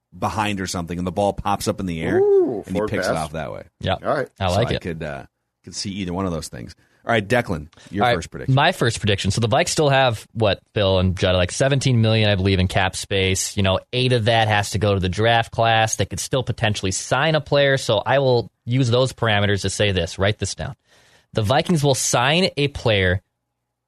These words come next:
Speaker 3: to at least a five million dollar guaranteed contract between now and May first.
Speaker 1: Okay.
Speaker 3: Does that make sense? So between now and May first, they will sign a player to at least five million dollars in guaranteed. So, like, let's say if,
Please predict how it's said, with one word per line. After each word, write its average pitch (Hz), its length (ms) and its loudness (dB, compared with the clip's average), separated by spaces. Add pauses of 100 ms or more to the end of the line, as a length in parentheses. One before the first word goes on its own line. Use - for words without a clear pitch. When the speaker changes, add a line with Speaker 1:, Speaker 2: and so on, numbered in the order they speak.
(100)
Speaker 3:
to 139 140 2
at 120 160 2
least 120 240 0
a 120 120 0
five 160 580 0
million 151 540 4
dollar 131 340 2
guaranteed 117 800 0
contract 101 800 -2
between 104 500 0
now 131 520 2 (600)
and 123 460 2
May 110 460 2 (140)
first. - 520 -6 (1160)
Speaker 1:
Okay. - 180 -14 (180)
Speaker 3:
Does 101 60 -6
that 104 160 0
make 98 140 -2
sense? 117 280 0
So 110 220 2
between 110 460 0
now 131 440 2
and 110 260 2
May 120 180 2
first, - 760 -2 (260)
they 117 100 0
will 117 100 2
sign 113 300 2
a 117 40 -2
player 107 300 2
to 107 140 0
at 90 40 0
least 98 180 -2
five 131 420 2
million 131 320 2
dollars 110 360 2
in 101 100 2
guaranteed. 95 520 0
So, 113 140 0
like, 110 240 2
let's 143 180 0
say 165 260 4
if, 139 120 -2